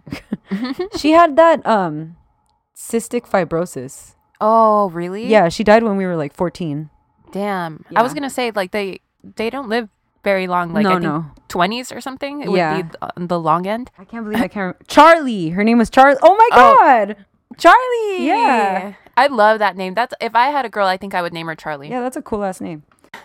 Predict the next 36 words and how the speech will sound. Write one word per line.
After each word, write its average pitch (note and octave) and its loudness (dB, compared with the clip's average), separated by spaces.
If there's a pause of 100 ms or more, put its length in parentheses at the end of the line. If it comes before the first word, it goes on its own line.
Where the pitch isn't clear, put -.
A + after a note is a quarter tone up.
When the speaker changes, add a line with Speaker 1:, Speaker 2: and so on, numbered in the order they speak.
(340)
Speaker 2:
Okay, C4 4
okay. A#3 0
So A3 2
he's B3 2
married C4 2
to A#3+ -2
Denise F#3+ -10
Richards, D#3 -10
right? F3 0
Then A3 0
they B3 2
have A#3 2
a G#3+ -4
Speaker 1:
Yeah. F#3 -4
Speaker 2:
daughter. D3+ 2
Okay, G3+ -2
so A#3+ -2
Denise B3+ 4
says A3 4
that F3 6
as F3+ 0
soon A3+ -4
as A#3 -4
they G#3+ -2
got G3 4
married, F3+ -2
after A3 6
they A#3+ 4
had A3+ 4
their F#3 -2
daughter, A3 4 (920)
they G3+ 2
started G3 2
having D#3+ 0
problems. D3+ -6 (760)
Speaker 1:
Okay. E3+ -10